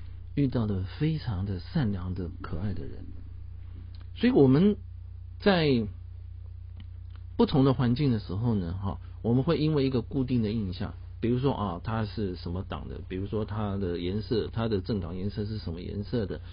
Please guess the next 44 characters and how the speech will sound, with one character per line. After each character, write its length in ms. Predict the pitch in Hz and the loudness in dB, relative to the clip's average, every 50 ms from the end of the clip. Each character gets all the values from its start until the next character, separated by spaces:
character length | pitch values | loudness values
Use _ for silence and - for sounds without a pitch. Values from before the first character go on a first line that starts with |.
| - - - - - | -12 -12 -12 -12 2
比 100 | - 131 | 6 8
如 120 | 131 139 139 | 8 8 8
说 100 | 156 147 | 6 4
他 140 | 151 151 156 | 4 2 2
可 140 | - 123 110 | 2 2 2
能 80 | 110 | 2
是 80 | 117 139 | 2 2
男 240 | 131 117 107 107 110 | 2 2 2 2 2
人， 100 | 110 113 | 2 2
他 160 | 117 127 139 | 2 2 2
是 80 | 143 | 2
女 160 | 135 117 104 95 | 2 2 2 2
人， 220 | 90 90 95 110 | 0 0 0 2
他 140 | 120 123 131 | 2 2 2
是 80 | 135 | 4
老 260 | 120 104 90 82 78 80 | 4 2 2 2 0 -2
人， 160 | 85 95 104 | -2 -2 0
他 140 | 113 123 131 | 2 2 2
是 80 | 131 | 4
年 180 | 113 107 113 120 | 4 4 2 2
轻 200 | - 151 147 143 | 2 2 0 2
人， 180 | 117 101 98 | 2 0 0
所 120 | - - 135 | 0 0 0
以 80 | - - | 0 4
一 100 | - 240 | 2 4
定 180 | 233 247 240 233 | 6 8 10 10
会 120 | 226 175 | 10 10
怎 120 | - 139 110 | 8 6 4
么 80 | 113 | 4
样。 200 | 135 151 131 - - - - - - - - | 4 2 2 0 -2 -8 -10 -10 -10 -8 0
各 100 | - 190 | 2 4
位， 120 | 190 156 | 4 4
其 160 | - - 135 120 | 0 -2 -4 -4
实 120 | - 135 | -4 -4
并 240 | 127 - 147 139 123 | -2 0 2 4 4
没 120 | 123 131 | 4 4
有 160 | 120 101 95 | 2 2 0
说 180 | 107 120 110 - | -2 -2 -4 -4
一 120 | - 123 123 | -4 -6 -2
定 160 | - 120 120 | 0 0 2
会 100 | 127 123 | 2 0
怎 160 | - - 78 | 0 -2 -4
么 80 | 82 92 | -4 -2
样， 180 | 104 90 - | -2 -4 -4